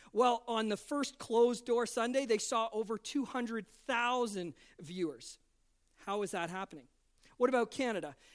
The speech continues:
Village Church, they have tripled the number of viewers, and the way they're kinda sorting things out, it's hard to find exact numbers, but I was speaking to one of their pastors, uh, this week, and he says they're probably reaching about eight thousand to ten thousand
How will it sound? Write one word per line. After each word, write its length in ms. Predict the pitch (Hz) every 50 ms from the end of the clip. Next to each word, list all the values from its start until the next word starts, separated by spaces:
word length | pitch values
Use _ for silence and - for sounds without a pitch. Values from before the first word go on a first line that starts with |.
| - - 170
Village 480 | 160 190 269 311 311 311 254 - -
Church, 480 | - - 294 277 302 349 339 - - - -
they 180 | - 247 262 233
have 220 | 247 233 190 -
tripled 720 | - - - - - 349 339 - 311 277 269 254 226 - -
the 140 | 196 240 233
number 340 | 233 226 233 226 226 214
of 100 | 202 180
viewers, 460 | 165 185 196 185 190 208 233 262 - - - - - - -
and 160 | 214 220 233
the 60 | 220 214
way 300 | 240 269 294 302 294 262
they're 220 | 247 262 254 254
kinda 280 | 254 - 262 226 220 208
sorting 300 | - - 226 220 220 202
things 180 | 202 196 -
out, 200 | 196 196 247 269
it's 120 | 226 - -
hard 320 | - - 226 220 220 -
to 80 | 220 202
find 300 | - - 190 190 196 190
exact 460 | 185 151 - 202 180 180 185 - -
numbers, 400 | 175 180 190 226 285 320 - - - - - - - - - - - -
but 140 | 185 233 220
I 60 | 214
was 100 | 220 -
speaking 280 | - - 254 254 247
to 200 | 233 226 208 202
one 200 | 220 196 202 226
of 60 | 220 214
their 80 | 214
pastors, 640 | 202 - 208 190 196 190 - 233 - - - - - -
uh, 180 | 233 196 185 180
this 240 | 170 214 196 - -
week, 340 | 175 214 277 349 - - - - - - - -
and 140 | - 233 247
he 80 | 262 254
says 220 | - 311 302 233
they're 120 | 320 339 339
probably 380 | - - 330 311 294 285 262
reaching 380 | 226 247 302 294 - - 240 220
about 240 | 208 214 208 220 - - 269
eight 260 | 277 330 339 - -
thousand 400 | 302 254 247 247 240 - 247 220
to 60 | 202
ten 340 | - - - - 262 254 254
thousand 520 | 254 254 233 208 208 202 185 - 196 190